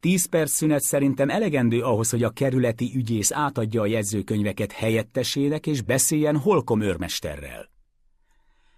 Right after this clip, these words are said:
"Kérem", mondta a bíró, "ha a védelem be akarja fejezni e tanú kihallgatását, joga van rá. A bíróság tehát tíz perc szünetet rendel el."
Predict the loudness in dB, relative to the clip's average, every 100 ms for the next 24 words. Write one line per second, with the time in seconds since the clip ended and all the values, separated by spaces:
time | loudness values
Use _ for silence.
0 | _ _ _ 2 4 4 4 2 -2 _
1 | _ _ _ -8 -8 -4 -2 0 0 0
2 | 0 -2 -6 -18 _ 0 2 4 2 2
3 | 2 4 2 2 2 2 2 2 2 2
4 | 2 0 0 0 2 2 2 2 2 2
5 | 0 0 0 0 0 0 -6 _ _ 4
6 | 6 6 4 2 0 -6 -12 -14 _ _
7 | _ _ -8 0 2 4 2 2 0 0
8 | 0 0 0 -2 -2 0 0 0 2 0
9 | 2 2 2 2 0 2 2 2 2 0
10 | -4 -10